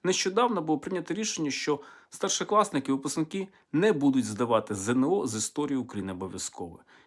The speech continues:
І що це означає, друзі? А це означає дуже банальні речі. Не хочеш годувати свою армію, годуєш чужу. Не хочеш вчити свою історію, тебе змусять вчити чужу історію. На моєму фоні зараз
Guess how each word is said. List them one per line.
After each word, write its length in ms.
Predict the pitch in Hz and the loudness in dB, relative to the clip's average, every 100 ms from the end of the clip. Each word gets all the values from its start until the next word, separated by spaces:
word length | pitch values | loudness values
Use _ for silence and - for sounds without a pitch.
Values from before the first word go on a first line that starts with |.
| - | -4
І 120 | - | -2
що 200 | 214 196 | 0 0
це 120 | 208 214 | 0 0
означає, 400 | 214 196 196 185 | 0 0 0 0
друзі? 340 | 170 156 156 - - | -2 -2 -6 -8 -8
А 60 | 190 | -2
це 120 | 254 | 0
означає 320 | 196 - 156 | 0 0 0
дуже 180 | 143 127 | 0 0
банальні 360 | 123 120 110 | 0 0 0
речі. 340 | 95 - - - - - | -2 -6 -10 -12 -20 0
Не 100 | 135 | 2
хочеш 320 | 135 156 135 | 4 2 0
годувати 540 | 117 127 123 113 98 92 | 0 2 2 2 0 -4
свою 360 | - 117 160 | -6 -4 -2
армію, 360 | 208 202 190 180 - - | -2 -2 -4 -6 -10 -6
годуєш 560 | 120 135 127 135 127 | 0 2 4 4 2
чужу. 360 | - 107 87 90 - - - | -4 -6 -6 -10 -16 -14 2
Не 120 | 120 | 4
хочеш 380 | 139 151 - - | 4 0 -2 -8
вчити 300 | - 123 104 | -6 -6 -4
свою 420 | - 107 101 160 | -6 -4 -2 -2
історію, 460 | 165 - 101 - - _ _ _ _ - | -4 -6 -6 -8 -12 _ _ _ _ -4
тебе 240 | 117 110 | 0 0
змусять 580 | 87 95 107 123 127 - | 0 -2 -2 -2 -6 -8
вчити 420 | - - 90 98 | -12 -8 -6 -8
чужу 340 | - 110 90 87 | -8 -6 -6 -6
історію. 480 | 80 - - - - _ _ - | -8 -10 -16 -16 -20 _ _ -4
На 80 | 113 | 2
моєму 200 | 127 127 | 4 4
фоні 300 | 127 165 139 | 2 4 4
зараз 440 | 107 120 117 - | 4 2 0 -4